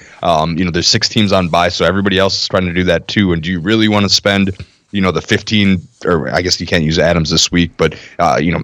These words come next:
you don't want to spend these guys that are just gonna maybe get you three, four points this week, and then you're never gonna use them the rest of the year.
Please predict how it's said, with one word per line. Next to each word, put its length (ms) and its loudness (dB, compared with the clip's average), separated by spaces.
you 200 0
don't 160 2
want 140 2
to 40 -4
spend 280 0
these 120 -2
guys 360 0
that 100 0
are 60 -4
just 180 -4
gonna 160 0
maybe 300 -2
get 180 0
you 60 0
three, 220 0
four 200 0
points 360 0
this 200 -2
week, 220 -6
and 80 -2
then 80 -2
you're 100 0
never 180 0
gonna 140 2
use 240 0
them 80 0
the 80 0
rest 200 0
of 80 -10
the 80 0
year. 200 2